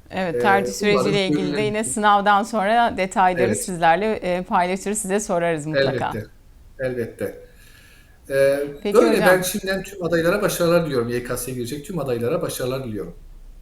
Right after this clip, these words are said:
Speaker 1: Çok teşekkür ediyoruz yayınımıza katıldığınız için, verdiğiniz bilgiler için hocam.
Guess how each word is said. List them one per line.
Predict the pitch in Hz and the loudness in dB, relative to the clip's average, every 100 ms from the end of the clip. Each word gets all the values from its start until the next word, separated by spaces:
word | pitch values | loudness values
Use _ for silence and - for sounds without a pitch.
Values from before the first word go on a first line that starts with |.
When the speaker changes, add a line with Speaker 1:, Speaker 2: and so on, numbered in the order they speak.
| - - - - | -20 -20 -20 -12
Speaker 1:
Çok | - 269 | -6 -4
teşekkür | 294 285 262 254 | -2 -2 0 0
ediyoruz | 226 226 254 285 - | 2 2 0 -4 -2
yayınımıza | 208 214 214 214 | 0 0 -2 -2
katıldığınız | 220 214 233 190 208 202 | -2 -2 -2 -2 -2 -2
için, | 185 - 214 220 | -6 -4 -2 0
verdiğiniz | 196 165 170 170 185 202 170 | 2 2 0 -4 -6 -6 -6
bilgiler | 170 160 170 170 | -8 -6 -4 -4
için | 170 - 175 | -4 -6 -6
hocam. | 147 - | -4 -6